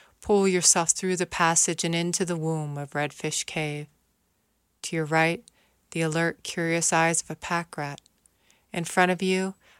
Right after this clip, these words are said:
a formation whose age defies our understanding of time and denounces our touch. Douse your headlamp. Allow the dark to overcome you, and then seek those small shafts of light that have followed you in, that you will follow out.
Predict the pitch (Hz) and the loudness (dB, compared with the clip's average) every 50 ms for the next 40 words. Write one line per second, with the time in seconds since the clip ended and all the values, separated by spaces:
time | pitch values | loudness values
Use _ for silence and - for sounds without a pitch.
0 | _ - - - - 180 170 160 165 170 175 170 - - 202 185 165 175 170 156 | _ -8 -8 -4 -2 0 0 2 4 4 4 4 2 0 0 -2 -2 -4 -4 -4
1 | - - _ _ - 175 170 170 175 180 175 - - - 165 - - 165 165 175 | -4 -6 _ _ -4 0 0 2 2 0 0 -2 -4 -4 -4 0 4 4 6 6
2 | 170 - 170 165 - 160 165 160 160 156 - - - 160 160 160 165 160 156 - | 4 2 0 0 -2 -2 -4 -6 -2 0 0 0 2 0 0 -2 -2 -4 -6 -8
3 | - - - 170 165 165 165 165 160 156 - 165 160 165 160 160 165 160 - - | -8 -8 -4 -4 -2 -2 -2 -2 -4 -4 -6 -6 -4 -2 -2 -2 0 -2 -2 -2
4 | 147 - 147 143 147 - - - 170 156 135 - - - - - _ _ _ _ | 0 -2 -2 -2 -2 -4 -2 0 0 0 0 -2 -8 -12 -12 -12 _ _ _ _
5 | _ _ _ _ _ _ _ _ _ _ _ _ _ _ _ _ _ - 180 165 | _ _ _ _ _ _ _ _ _ _ _ _ _ _ _ _ _ -6 -4 -4
6 | 170 165 - - 185 160 156 175 165 160 160 156 156 151 147 - _ _ _ _ | -2 0 0 0 0 0 -2 -2 -2 -2 -4 -6 -6 -8 -10 -14 _ _ _ _
7 | _ _ _ _ _ _ - 180 175 180 175 175 175 180 170 - 185 170 160 156 | _ _ _ _ _ _ 0 4 8 10 10 10 10 6 6 6 8 8 8 6
8 | - - - - - 170 160 160 160 - - - 170 165 160 156 156 151 151 - | 2 -4 -8 -4 -4 -4 -4 -4 -6 -8 -8 -6 -6 -4 -4 -4 -6 -6 -8 -10
9 | - - - - _ - - 180 180 175 170 165 - - - 208 202 - - - | -14 -20 -20 -20 _ -6 -2 0 0 2 4 4 6 6 6 4 2 -2 2 2
10 | 185 180 165 - - - 180 165 160 160 165 170 165 - - 185 165 165 - - | 4 4 6 4 4 2 0 0 2 2 2 2 0 0 2 2 2 2 2 0
11 | - 165 151 - 165 165 160 151 143 - _ _ - - 165 165 - - - 165 | 0 0 -2 0 0 0 2 0 -2 -6 _ _ -10 -8 -8 -6 -6 -2 0 0
12 | 165 160 156 151 - - 156 156 160 165 156 151 147 151 151 _ _ _ _ _ | 2 2 0 -2 -4 -6 -6 -4 -4 -4 -4 -6 -8 -12 -16 _ _ _ _ _
13 | _ _ _ _ _ - - - - 170 170 160 160 156 - - 160 151 151 151 | _ _ _ _ _ -14 -12 -10 -6 -6 -4 -4 -6 -6 -6 -4 -4 -2 -2 -2
14 | 151 151 156 160 160 151 147 - _ - | -2 -2 -2 -2 -2 -4 -6 -10 _ -20